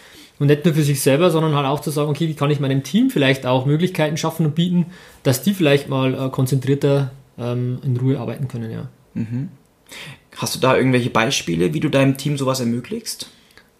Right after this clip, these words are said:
Speaker 1: Ähm, was für uns selbstverständlich ist, sind, sind Heimarbeitsplätze.
Speaker 2: Mhm.
Speaker 1: Ist ja auch eine Art von ungestörtes Arbeiten.
Speaker 2: Mhm.
Speaker 1: Ähm, da kann jeder selber entscheiden, okay, habe ich eine Rufumleitung telefonmäßig oder nicht?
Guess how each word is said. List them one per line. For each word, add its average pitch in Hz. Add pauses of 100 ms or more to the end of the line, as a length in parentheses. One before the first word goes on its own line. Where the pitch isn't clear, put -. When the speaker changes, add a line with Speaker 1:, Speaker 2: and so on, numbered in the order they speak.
Speaker 1:
Ähm, 131
was 131
für 151
uns 156
selbstverständlich 143
ist, 160
sind, 143
sind 131
Heimarbeitsplätze. 196
Speaker 2:
Mhm. 131 (180)
Speaker 1:
Ist -
ja 135
auch 151
eine 165
Art 160
von 165 (260)
ungestörtes 170
Arbeiten. 175
Speaker 2:
Mhm. 185 (380)
Speaker 1:
Ähm, 139
da 139
kann 147
jeder 143
selber 151
entscheiden, 151
okay, 147
habe 151
ich -
eine 135
Rufumleitung 185
telefonmäßig 170
oder 139
nicht? 226